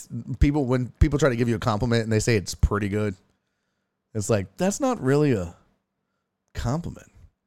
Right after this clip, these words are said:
Um, <laughs> charity works. So we're fucking charity. Uh, yeah, but I don't know. That was, that was the idea. I kinda like, I kinda like giving it back to the people.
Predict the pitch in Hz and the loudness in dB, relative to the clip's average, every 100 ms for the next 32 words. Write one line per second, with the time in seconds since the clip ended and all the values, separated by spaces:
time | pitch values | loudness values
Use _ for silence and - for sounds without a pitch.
0 | _ _ _ _ _ _ _ _ _ _ | _ _ _ _ _ _ _ _ _ _
1 | - 127 135 143 143 139 135 127 - - | 0 4 8 8 6 4 2 2 0 -16
2 | _ _ _ _ _ _ _ _ _ _ | _ _ _ _ _ _ _ _ _ _
3 | _ _ _ _ _ _ _ _ _ _ | _ _ _ _ _ _ _ _ _ _
4 | _ _ - _ - _ _ _ _ _ | _ _ -20 _ -20 _ _ _ _ _
5 | _ _ _ _ _ _ _ _ _ - | _ _ _ _ _ _ _ _ _ -8
6 | - - _ _ 127 110 107 104 104 - | -8 -8 _ _ 0 0 0 -2 -2 -2
7 | 127 - - 113 113 107 117 110 123 - | -2 -4 -4 -4 -4 -2 -2 0 -2 -6
8 | - - - _ 143 156 202 277 180 175 | -16 -20 -20 _ 0 0 2 2 4 6
9 | 247 285 175 165 202 254 202 180 277 392 | 6 6 4 4 4 2 0 0 0 0
10 | 233 202 160 139 262 - 190 - 440 508 | -2 0 0 0 -2 0 -2 -2 -4 -2
11 | 453 214 180 170 - - _ _ _ _ | -2 2 2 2 -4 -20 _ _ _ _
12 | _ _ _ _ 143 339 453 494 208 127 | _ _ _ _ -6 -2 -2 0 0 2
13 | 143 135 123 - 120 - 113 104 - 117 | 0 0 0 0 0 -2 -8 -8 -8 -6
14 | 160 262 | -6 -6